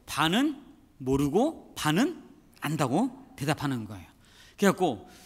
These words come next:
또 올라가셔서 "여러분, 제가 무슨 설교할지 아십니까?" 그러니까 반은 "네", 반은 "아니요." 그러니까 이렇게 말했답니다. "아는 분이 모르는 사람에게 가르쳐 주시기 바랍니다." 근데 이게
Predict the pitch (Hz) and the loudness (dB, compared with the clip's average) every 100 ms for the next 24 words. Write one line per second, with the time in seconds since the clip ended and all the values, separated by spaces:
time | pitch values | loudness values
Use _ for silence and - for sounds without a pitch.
0 | - - 196 175 175 160 147 139 139 110 | -16 -4 2 4 4 4 0 -4 -6 -8
1 | - - 160 175 151 - - - - - | -14 0 4 4 4 -6 -18 -20 -14 -8
2 | 165 175 160 143 - 139 175 170 175 160 | -4 -2 -2 -8 -14 -4 -2 0 0 0
3 | 143 156 135 160 147 175 175 - - - | -2 -2 -2 -2 -2 -2 -4 -6 -20 -8
4 | 156 151 190 - 180 330 359 - - - | -4 -2 -2 2 4 4 0 -12 -20 -10
5 | 196 254 262 185 - - - - 175 226 | 0 2 4 0 -10 -20 -20 -12 0 4
6 | 277 240 - - - - 185 214 196 151 | 4 2 -14 -18 -4 -2 4 4 2 -4
7 | - - _ - _ _ _ _ _ _ | -18 -20 _ -20 _ _ _ _ _ _
8 | - 135 131 127 135 107 101 101 92 - | -6 -4 -4 -4 -6 -8 -10 -14 -16 -20
9 | _ _ _ _ - 143 156 151 127 123 | _ _ _ _ -4 2 4 4 0 -2
10 | 117 143 127 120 110 - 123 107 - 107 | 0 -2 0 -2 -2 -2 -4 0 0 0
11 | 98 95 82 - - - - - - - | -2 -4 -6 -10 -12 -12 -12 -18 -20 -20
12 | - - _ _ _ - - - - - | -20 -20 _ _ _ -20 -20 -20 -20 -20
13 | - _ _ - 208 233 190 175 277 - | -20 _ _ -2 2 2 2 -2 -2 -6